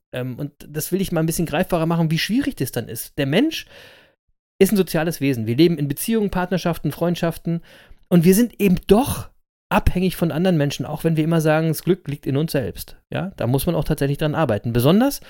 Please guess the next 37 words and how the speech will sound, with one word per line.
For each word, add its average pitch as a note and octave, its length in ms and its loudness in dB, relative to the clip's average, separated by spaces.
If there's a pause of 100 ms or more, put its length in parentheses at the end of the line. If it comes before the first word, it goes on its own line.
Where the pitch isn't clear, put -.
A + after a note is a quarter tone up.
(320)
sind F#3 180 2
wir F#3+ 140 6
abhängig F#3+ 300 0
von D#3 120 0
Menschen, E3+ 300 0
die D#3+ 80 4
uns E3+ 120 2
am C#3+ 120 0
wichtigsten - 380 0
sind, G2+ 220 -16
von B2+ 120 -2
unseren C#3 240 4
Liebsten. - 320 -2 (960)
Ähm, A#2+ 260 2 (300)
da B2+ 100 0
sind F3+ 160 2
wir F#3 80 4
emotional E3 480 0
total F3+ 480 0 (440)
abhängig - 600 -2 (360)
und F3 220 2 (140)
dann E3+ 200 0
sind A3 180 0
wir G3+ 100 0
eben G3 200 2
nicht C4 280 2
immer D3 440 2
unser C3+ 540 0 (280)
eigenes C3 460 2
Glückes C3+ 360 2
Schmied. - 540 0 (140)
Ja? D3+ 240 -2 (760)
Aber E3+ 260 4
auch F3 100 0
dabei G#3 320 2
gilt F3 520 2 (840)
Dualität. C3+ 640 0